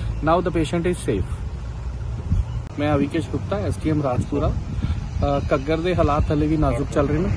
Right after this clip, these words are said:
ਪੂਰੇ ਉਫਾਨ ਤੇ ਚੱਲ ਰਹੀ ਹੈ। ਅ, ਸਰਾਲਾ ਦੇ ਕੋਲ ਇੱਥੇ, ਲਾਛੜੂ ਕਲਾਂ ਦੇ ਕੋਲ ਇੱਥੇ ਇਹਦਾ ਜਿਹੜਾ ਸਰਾਲਾ ਹੈੱਡ ਹੈਗਾ, ਉੱਥੇ ਸਤਾਰਾਂ ਦੇ ਕਰੀਬ ਇਹਦਾ ਲੈਵਲ ਚੱਲ ਰਿਹਾ ਹੈ। ਤੇ at the same time ਇਹਦੇ 'ਚ ਪੱਚੀ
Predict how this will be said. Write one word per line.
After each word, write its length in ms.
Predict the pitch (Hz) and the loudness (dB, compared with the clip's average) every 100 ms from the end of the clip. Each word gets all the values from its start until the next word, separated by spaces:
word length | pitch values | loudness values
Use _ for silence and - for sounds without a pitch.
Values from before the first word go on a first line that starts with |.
| - | 2
ਪੂਰੇ 160 | 151 | 4
ਉਫਾਨ 380 | 160 139 139 131 - | 4 4 2 2 0
ਤੇ 80 | |
ਚੱਲ 240 | 143 143 147 | 2 4 4
ਰਹੀ 180 | 156 202 | 4 2
ਹੈ। 80 | |
ਅ, 760 | 220 - - - - 143 147 143 | 2 0 -2 -4 -4 0 2 2
ਸਰਾਲਾ 480 | - 147 135 151 165 | 2 4 4 6 4
ਦੇ 120 | 175 | 4
ਕੋਲ 280 | - 170 165 | 2 2 2
ਇੱਥੇ, 380 | 156 170 165 160 | 4 4 6 4
ਲਾਛੜੂ 380 | 143 - 160 156 | 4 2 0 2
ਕਲਾਂ 220 | 151 151 | 2 6
ਦੇ 120 | - 156 | 6 10
ਕੋਲ 160 | - | 10
ਇੱਥੇ 200 | - 151 | 10 8
ਇਹਦਾ 180 | 156 156 | 4 0
ਜਿਹੜਾ 180 | 151 156 | -2 -4
ਸਰਾਲਾ 380 | 151 143 139 147 | -4 -2 -2 -2
ਹੈੱਡ 220 | 139 135 | -4 -4
ਹੈਗਾ, 180 | 147 151 | -2 -2
ਉੱਥੇ 240 | 143 151 | -2 -2
ਸਤਾਰਾਂ 380 | 139 139 127 135 | -2 0 0 0
ਦੇ 120 | 143 | -2
ਕਰੀਬ 300 | - 135 135 | -2 -4 -2
ਇਹਦਾ 200 | 135 135 | 0 0
ਲੈਵਲ 260 | 131 117 123 127 | 0 -4 -6 -4
ਚੱਲ 160 | 123 123 | -4 -2
ਰਿਹਾ 140 | 147 | -2
ਹੈ। 40 | - - - - - - | -2 -4 -10 -6 -4 -2
ਤੇ 340 | 156 151 151 - - 143 | 0 2 0 -2 -4 -4
at 60 | 143 | -2
the 180 | 160 156 | -2 -2
same 300 | 160 156 151 | -2 -2 0
time 400 | 156 160 170 165 | 0 2 0 0
ਇਹਦੇ 260 | 151 151 156 | -2 0 0
'ਚ 140 | - | -2
ਪੱਚੀ 340 | 160 147 - | -2 -2 -2